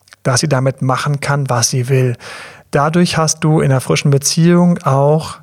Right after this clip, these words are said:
schon viele, viele Fettnäpfchen im Grunde genommen und viele Fallen im Grunde genommen schon entschärft,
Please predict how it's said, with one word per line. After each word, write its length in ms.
schon 300
viele, 440
viele 460
Fettnäpfchen 720
im 100
Grunde 280
genommen 240
und 100
viele 280
Fallen 560
im 100
Grunde 280
genommen 360
schon 240
entschärft, 720